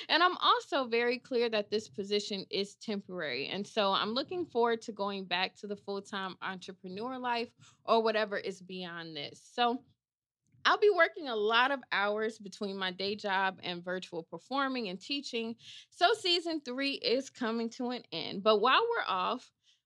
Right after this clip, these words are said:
we'll be making investments and preparing to take some really big risks for the next season. So be sure to share, subscribe, and check out Hayes' Higher Learning landing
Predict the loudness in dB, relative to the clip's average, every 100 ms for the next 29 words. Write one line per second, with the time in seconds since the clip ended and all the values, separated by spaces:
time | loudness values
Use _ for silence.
0 | -2 0 2 2 2 0 0 -4 -2 0
1 | 0 0 -2 0 -4 -6 -6 -2 -2 -2
2 | -4 -8 -6 -6 -8 -8 -4 -4 -4 -6
3 | -8 -6 -6 -6 -6 -14 -10 -8 -6 -2
4 | -4 -4 -6 -6 -6 -8 -6 -2 -2 -4
5 | -6 -4 -4 -4 -2 0 0 -4 -8 -20
6 | -18 -8 -8 -6 -2 0 2 0 -2 -8
7 | -2 -2 2 2 2 0 -2 -4 -8 -4
8 | -2 -4 -4 -6 -8 -6 -4 -4 -6